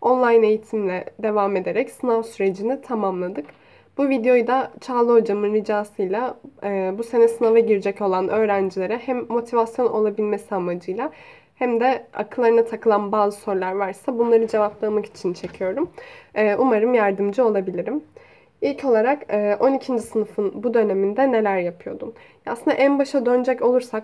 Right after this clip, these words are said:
ben dokuz ve onuncu sınıfta çok fazla ders çalışan bir öğrenci değildim.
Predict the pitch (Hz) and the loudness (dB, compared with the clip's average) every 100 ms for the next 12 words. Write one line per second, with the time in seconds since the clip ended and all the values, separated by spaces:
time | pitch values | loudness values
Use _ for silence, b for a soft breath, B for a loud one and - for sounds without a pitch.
0 | - 226 226 214 220 220 240 226 220 233 | -4 0 0 0 -4 -4 0 2 4 4
1 | 226 220 214 196 - 233 226 233 226 208 | 2 0 -6 -6 -6 -6 -6 -6 -2 -2
2 | 196 202 196 208 202 - 208 202 220 208 | -2 -6 -4 -4 -4 -6 -8 -6 -6 -2
3 | 196 190 185 196 196 247 233 196 170 226 | 0 0 0 -2 -2 0 2 2 -2 -8